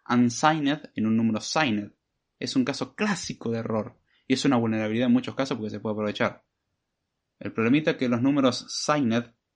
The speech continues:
tienen un rango en números positivos mucho mayor que los números unsigned. Los unsigned tienen la mitad. Signed y unsigned significa con o sin signo.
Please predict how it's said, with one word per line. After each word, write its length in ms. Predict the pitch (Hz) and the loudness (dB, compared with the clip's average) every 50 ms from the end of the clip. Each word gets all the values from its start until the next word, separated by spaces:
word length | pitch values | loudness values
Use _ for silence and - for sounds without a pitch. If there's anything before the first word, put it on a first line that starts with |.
| _ _ _ _ _ _ _ _ _ _ _ _ _ | _ _ _ _ _ _ _ _ _ _ _ _ _
tienen 380 | - 113 120 120 123 120 120 120 | 0 4 6 6 8 8 8 6
un 240 | 113 110 110 110 104 | 6 6 2 0 2
rango 400 | 107 117 120 123 120 123 123 120 | 2 2 2 4 4 4 4 4
en 100 | 110 107 | 4 4
números 280 | 113 120 127 117 110 | 4 4 2 2 2
positivos 420 | - 120 117 120 117 123 135 123 110 | -2 -6 -6 -6 -2 0 0 0 2
mucho 260 | 113 127 135 139 147 | 2 2 2 2 2
mayor 520 | 147 139 - - 135 127 131 135 - _ _ _ _ _ _ _ _ _ _ _ _ | 0 0 2 4 2 2 2 0 -10 _ _ _ _ _ _ _ _ _ _ _ _
que 100 | - 110 | -4 -2
los 80 | 104 107 | 0 2
números 300 | 123 123 131 117 107 113 | 2 4 4 2 2 2
unsigned. 580 | 113 110 107 - - 143 131 110 101 98 95 | 2 0 0 0 0 0 2 2 0 -2 -2
Los 240 | 98 107 104 104 - - | -2 -4 -4 -4 -6 -4
unsigned 500 | - 120 123 117 - 135 135 127 120 113 | -2 -2 -2 0 0 0 0 2 0 0
tienen 220 | 113 113 113 113 110 | 0 -2 -2 0 0
la 60 | 104 | 0
mitad. 380 | 104 104 - 120 104 110 - _ _ _ _ _ | -2 -2 -2 -2 -4 -4 -8 _ _ _ _ _
Signed 360 | _ - - 160 160 165 160 147 | _ -6 -2 0 0 0 2 2
y 80 | 135 | 2
unsigned 300 | 123 120 - 151 143 120 | 0 0 0 -2 -2 0
significa 360 | 123 120 113 123 117 117 - | 0 -2 -2 0 -2 -2 0
con 200 | - 139 147 147 - | 2 2 2 2 0
o 60 | - | -4
sin 200 | - - 117 110 | -2 -2 -2 -2
signo. 440 | 110 - 113 101 98 107 107 - | 0 -2 -4 -2 -2 -6 -8 -10